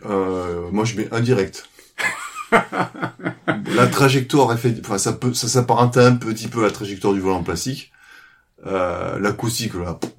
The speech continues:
pff, enfin, en extérieur, je vois pas comment on peut, euh, juger de ça. Et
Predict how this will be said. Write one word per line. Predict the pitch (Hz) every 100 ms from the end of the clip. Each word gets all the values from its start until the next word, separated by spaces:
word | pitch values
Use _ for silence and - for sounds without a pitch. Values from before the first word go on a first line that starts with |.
| _ _ _ 120 -
pff, | -
enfin, | - 104
en | 107
extérieur, | 107 - 113 107
je | 98
vois | 95
pas | 110
comment | - 107 104
on | 95
peut, | 101 95 90 87 - - - 78
euh, | 85
juger | 90 92 92
de | 87
ça. | 85 113 151 - - - - - - -
Et | 95 90